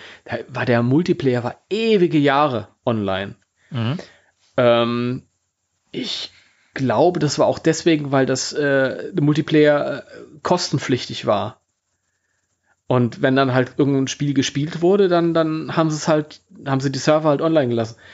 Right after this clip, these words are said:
Speaker 2: Ja.
Speaker 1: Und bei der PlayStation drei Version, ähm, damals war das, ich weiß nicht, wie es mittlerweile ist, ich glaub, mittlerweile kostet es auch wa-,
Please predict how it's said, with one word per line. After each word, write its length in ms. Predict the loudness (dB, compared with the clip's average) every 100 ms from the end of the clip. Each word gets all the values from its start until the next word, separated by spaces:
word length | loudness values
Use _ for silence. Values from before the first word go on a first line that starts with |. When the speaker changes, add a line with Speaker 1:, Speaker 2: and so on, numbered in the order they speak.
| -4
Speaker 2:
Ja. 220 | -2 -2 -6 0
Speaker 1:
Und 260 | 0 0
bei 120 | 0
der 120 | 2 0
PlayStation 500 | 2 0 2 -2 0
drei 220 | 0 2
Version, 560 | 0 2 2 2 0 0
ähm, 640 | 2 4 2 0 -2 -6 _ _ _
damals 360 | -2 0 0 0
war 80 |
das, 220 | 0 -2 -4
ich 100 | -4
weiß 160 | 0
nicht, 140 | 0 0
wie 40 |
es 120 | -2
mittlerweile 460 | -2 0 2 2 2
ist, 100 | 0
ich 100 | -4
glaub, 160 | -4 -4
mittlerweile 340 | -2 0 0
kostet 500 | -4 -8 -8 -10 -18
es 120 | -6
auch 260 | -4 -4 -4
wa-, 120 | -6